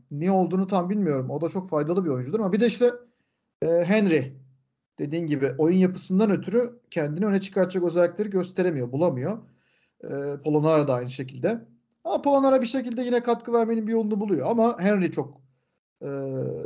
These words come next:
henüz beklentileri karşılayamadı bence. E, ya oyuncu babında Fenerbahçe adına olumlu şeyler gördüm ben. Yani o bir arada kalma güdüsü,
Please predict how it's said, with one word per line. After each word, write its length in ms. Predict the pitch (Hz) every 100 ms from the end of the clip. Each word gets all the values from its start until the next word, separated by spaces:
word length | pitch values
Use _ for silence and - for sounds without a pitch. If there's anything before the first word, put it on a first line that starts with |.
| - -
henüz 340 | 143 156 147
beklentileri 540 | 160 156 151 139 147 139
karşılayamadı 640 | 147 135 156 160 139 123
bence. 340 | 117 113 170 220 - _ _ _ _ _ _ _ _ _ _
E, 120 | - - _ _ _
ya 140 | 147 -
oyuncu 380 | 190 262 302 311
babında 360 | 220 180 277
Fenerbahçe 720 | 247 254 254 208 185 262 262
adına 360 | 175 175 233 269
olumlu 340 | 196 220 226
şeyler 300 | 226 180 240
gördüm 440 | 190 190 180 180 135
ben. 120 | 110 - 131
Yani 160 | 127
o 180 | 185 160
bir 120 | 175
arada 260 | 214 165 151
kalma 280 | 151 131 131
güdüsü, 520 | 147 147 - 185